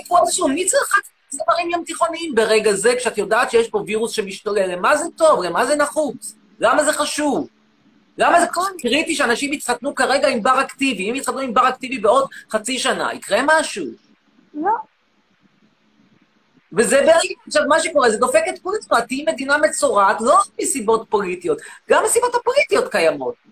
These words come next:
Speaker 1: אבל את תהיי פשוט מצורעת, כי את תהיי אשכרה מצורעת. מדינות, מדינות בלי קורונה לא ירצו שאת תיכנסי לשם. והם לא יעשו את הסלקציה, הם לא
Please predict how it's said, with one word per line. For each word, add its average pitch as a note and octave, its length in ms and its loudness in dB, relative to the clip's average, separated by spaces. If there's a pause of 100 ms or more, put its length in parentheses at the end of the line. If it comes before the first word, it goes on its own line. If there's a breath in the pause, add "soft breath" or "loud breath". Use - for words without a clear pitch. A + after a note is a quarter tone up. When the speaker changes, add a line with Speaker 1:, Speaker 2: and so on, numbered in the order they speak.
(140)
Speaker 1:
אבל G#3 140 2
את B3 40 2
תהיי D#4 140 -4
פשוט F4 220 -6
מצורעת, G3+ 560 4
כי A#3+ 160 0
את A#3+ 100 -2
תהיי C#4+ 260 -2
אשכרה G#3 440 0
מצורעת. C#4 420 0 (400)
מדינות, A3+ 440 2 (220)
מדינות A#3 420 2
בלי A#3+ 220 0
קורונה F3+ 380 2 (240 loud breath)
לא B3+ 440 4
ירצו F#3+ 500 -2
שאת E3 360 0
תיכנסי D4 400 0 (140)
לשם. E3 300 0 (360)
והם G#3+ 120 2
לא D#4 60 6
יעשו - 360 2
את D#4+ 100 -2
הסלקציה, G#3+ 540 2
הם A#3 60 2
לא E4 60 6